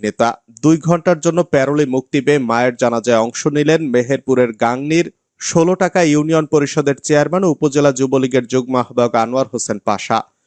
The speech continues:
মঙ্গলবার সকাল নয়টা থেকে এগারোটা পর্যন্ত তাকে প্যারোলে মুক্তি দেওয়া হয়। দাফন শেষে করা প্রহরায় তাকে আবারও ফিরিয়ে নেওয়া হয় কারাগারে। পারিবারিক সূত্রে জানা গেছে, চেয়ারম্যান আনোয়ার হোসেন পাশার মা সোমবার দুপুর তিনটার দিকে কুষ্টিয়ার একটি হাসপাতালে মারা যান।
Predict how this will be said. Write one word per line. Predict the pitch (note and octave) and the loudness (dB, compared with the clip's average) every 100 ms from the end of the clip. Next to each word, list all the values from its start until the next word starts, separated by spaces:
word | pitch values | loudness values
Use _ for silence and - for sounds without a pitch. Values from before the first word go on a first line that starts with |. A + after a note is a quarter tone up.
| _ _ B2+ | _ _ -2
মঙ্গলবার | D3 D#3+ F3 F3+ | 0 0 0 0
সকাল | - D#3+ D#3+ D3+ | -2 -2 0 0
নয়টা | C#3 C#3 D3 | 0 0 0
থেকে | D3 C#3+ | -4 -2
এগারোটা | C#3 A#2+ B2+ C3 | 0 0 0 -2
পর্যন্ত | A#2+ C3 A#2+ C#3 F3 | 0 -2 0 -4 -4
তাকে | D3+ B2+ C3 | -2 -2 -4
প্যারোলে | - B2 B2 B2 | 0 0 2 0
মুক্তি | A#2+ A2+ B2+ | 0 -2 -2
দেওয়া | A#2+ A#2 A#2 | 2 2 2
হয়। | D#3 | -2
দাফন | C#3 B2 B2 D3+ C#3 | 0 -2 0 -4 -4
শেষে | - B2 C3 | -6 -6 -6
করা | - C#3 D#3 | -2 0 2
প্রহরায় | D#3 C3+ B2 C3+ C3+ C3 | 0 0 0 2 2 0
তাকে | B2 A#2+ | -2 0
আবারও | G#2+ A2+ A2 | 0 0 -4
ফিরিয়ে | - C#3 C#3+ C3+ | -6 -6 -2 -2
নেওয়া | B2 A#2+ | 0 -2
হয় | B2+ A#2 | -2 0
কারাগারে। | C#3 A#2 G2 G2 A2 G#2+ _ _ _ _ _ | 0 -2 -2 -2 -2 -2 _ _ _ _ _
পারিবারিক | D#3 D#3+ F3 F3+ - | 0 2 2 0 -2
সূত্রে | F3 - D3+ | -6 -2 0
জানা | D#3 E3 | 0 0
গেছে, | E3 E3+ G3 | 0 0 -2
চেয়ারম্যান | - D#3 C#3+ D3+ | 0 2 2 0
আনোয়ার | C#3 C3+ C#3+ C3+ | -2 0 -2 0
হোসেন | C#3+ C#3+ C3 | -2 -2 -2
পাশার | C3 B2 - B2 | -2 -2 -4 -4
মা | B2+ E3 | -2 -2
সোমবার | - C3+ C3 B2 | -4 -4 -2 -2
দুপুর | B2+ B2 A#2+ | -4 -6 -4
তিনটার | C3 A#2+ B2+ A#2 | -4 -2 -2 -2
দিকে | B2+ E3+ | -4 -4
কুষ্টিয়ার | D#3+ C#3 - C#3 C3 | -4 -4 -4 0 0
একটি | A#2+ B2+ | 0 -4
হাসপাতালে | A#2 A#2 - A#2 A#2+ A#2 | -4 -6 -4 -4 -2 -2
মারা | A#2 A#2 | 0 -2
যান। | A2 C#3 | 0 0